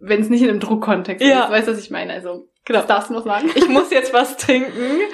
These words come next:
Speaker 2: weil ich das Bedürfnis danach hab, dann ist es ja eher positiv, weil ich weiß, ich möchte mein Bedürfnis stillen.
Speaker 1: Also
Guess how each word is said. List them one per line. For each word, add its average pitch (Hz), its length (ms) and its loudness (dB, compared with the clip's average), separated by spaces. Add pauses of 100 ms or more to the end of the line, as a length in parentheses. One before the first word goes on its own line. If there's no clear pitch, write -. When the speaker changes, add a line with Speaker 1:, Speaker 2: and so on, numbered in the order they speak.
(500)
Speaker 2:
weil 226 240 2
ich 233 80 0
das 247 160 -2
Bedürfnis 226 480 2
danach 190 320 0
hab, 240 220 -2
dann 196 240 0
ist 214 220 -8
es - 100 -16
ja 214 60 2
eher 196 180 2
positiv, 226 880 -2 (360)
weil 202 300 2
ich - 140 -8
weiß, 202 300 0
ich - 120 -12
möchte 214 240 -6
mein 196 260 -6
Bedürfnis 202 540 -2
stillen. 170 540 -4 (800)
Speaker 1:
Also 208 240 -2